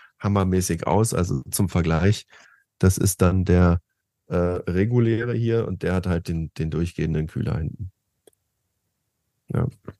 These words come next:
Also ein, ein super schönes Auto. Und, äh, wie gesagt, äh, rausgekommen zu einer Zeit, wo Porsche,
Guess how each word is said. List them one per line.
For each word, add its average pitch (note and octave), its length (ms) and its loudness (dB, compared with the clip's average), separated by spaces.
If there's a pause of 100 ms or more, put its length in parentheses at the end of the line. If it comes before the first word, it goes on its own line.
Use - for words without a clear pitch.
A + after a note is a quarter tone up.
(380)
Also G#2 340 4 (320)
ein, G2 260 -2
ein G2 380 -2
super A#2+ 320 -2
schönes A2 380 -2
Auto. C3+ 400 0 (1300)
Und, A2 320 2
äh, A2+ 300 2
wie A#2+ 80 4
gesagt, C#3 380 0
äh, A2 320 -2
rausgekommen C3+ 520 -2
zu C3+ 140 -6
einer A2 240 -2
Zeit, A2+ 380 -2 (480)
wo A2+ 360 2
Porsche, A#2+ 760 0